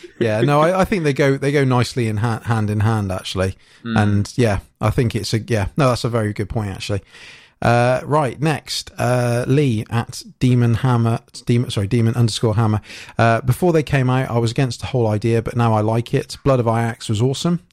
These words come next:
Speaker 1: The updates, lore, and tech is exactly what forty K needed for me. Uh, I wish there was more for them already. I love the models and background, but it's the characters that really get me excited." So,
Speaker 2: Mm-hmm.
Speaker 1: yeah, fair point.
Speaker 2: Yeah.
Speaker 1: Again, he's
Speaker 2: I would
Speaker 1: right,
Speaker 2: love
Speaker 1: Blood
Speaker 2: to
Speaker 1: of I-
Speaker 2: see, um, I would love to see some Primaris special characters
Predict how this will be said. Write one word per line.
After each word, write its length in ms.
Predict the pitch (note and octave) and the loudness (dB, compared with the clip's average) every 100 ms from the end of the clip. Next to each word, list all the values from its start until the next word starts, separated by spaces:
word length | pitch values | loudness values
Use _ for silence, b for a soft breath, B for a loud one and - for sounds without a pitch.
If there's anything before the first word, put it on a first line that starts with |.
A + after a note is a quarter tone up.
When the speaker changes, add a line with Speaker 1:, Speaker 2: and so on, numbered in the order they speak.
| B B | B B
Speaker 1:
The 80 | A#2+ | 0
updates, 440 | C3+ - A#2 - - | 0 0 -2 -2 2
lore, 280 | A#2+ A#2 | 2 2
and 100 | A2+ | 0
tech 240 | - B2 - | -2 -2 -2
is 100 | G2 | -6
exactly 360 | A2 A#2+ A2 | -4 -4 -2
what 180 | A2 - | -4 -4
forty 480 | - A#2+ G#2+ - A2 | -2 -2 -2 -4 -4
K 440 | - A2 G2+ G2 - | 0 0 0 -4 -8
needed 380 | G#2+ A2 A2 G2+ | 0 2 2 0
for 140 | A2 | 0
me. 260 | A2 A#2 A2 B B B B | 2 2 0 B B B B
Uh, 160 | G#2 G2+ | 0 2
I 80 | A#2 | 2
wish 200 | B2+ - | 2 2
there 80 | C#3 | 2
was 100 | A#2 | 2
more 240 | B2+ B2 | 2 2
for 100 | - | 0
them 180 | A#2 G#2+ | -2 0
already. 460 | G2+ A2+ A2+ A#2 A2+ | 0 0 2 0 0
I 120 | A2 | 2
love 180 | D3+ A#2 | 2 2
the 80 | |
models 320 | G#2+ G#2 G2 G#2 | 0 0 -2 -2
and 80 | |
background, 560 | F#2+ G2+ - G#2 G2+ - | -2 -2 -2 -2 0 -2
but 120 | G2+ | -4
it's 140 | G2 - | -4 -6
the 80 | |
characters 400 | - A2+ F2 G2 | -2 -2 -2 -4
that 80 | G2+ | -4
really 220 | G2+ F#2+ | -2 -2
get 160 | G2+ - | -2 -4
me 100 | F#2 | -4
excited." 560 | - - E2+ - F#2+ - _ D3+ | -6 -4 -4 -4 -8 -10 _ -6
So, 140 | A#2+ | 0
Speaker 2:
Mm-hmm. 100 | A#2 | 2
Speaker 1:
yeah, 140 | C#3+ A2 E2+ - | 2 0 -8 -4
fair 200 | B2+ A2+ | 0 0
point. 220 | - A#2+ | 2 0
Speaker 2:
Yeah. 60 | G#2+ | 0
Speaker 1:
Again, 260 | A#2 A2 | 0 2
he's 100 | G#2+ | 4
Speaker 2:
I 40 | A#2+ | 4
would 180 | A2+ A2 | 4 2
Speaker 1:
right, 100 | G2 | -2
Speaker 2:
love 140 | G#2+ | 0
Speaker 1:
Blood 100 | A2+ | 0
Speaker 2:
to 120 | G#2 A2+ | 0 0
Speaker 1:
of 40 | |
I- 20 | G#2+ | 0
Speaker 2:
see, 200 | G2+ G2 | -2 -4
um, 480 | F#2+ G2 F#2+ G2 G#2 | -4 -8 -10 -14 -8
I 60 | |
would 140 | G#2+ G2+ | -6 -6
love 100 | G2+ | -10
to 60 | |
see 160 | A2 G#2+ | -12 -12
some 180 | A2+ F#2 | -12 -10
Primaris 400 | G2+ F#2 G2 F#2+ | -8 -6 -8 -8
special 420 | - - F#2+ A2+ | -10 -10 -8 -10
characters 840 | - A#2+ B2+ C3 C3+ C#3 C3 - | -8 -10 -10 -8 -8 -8 -14 -20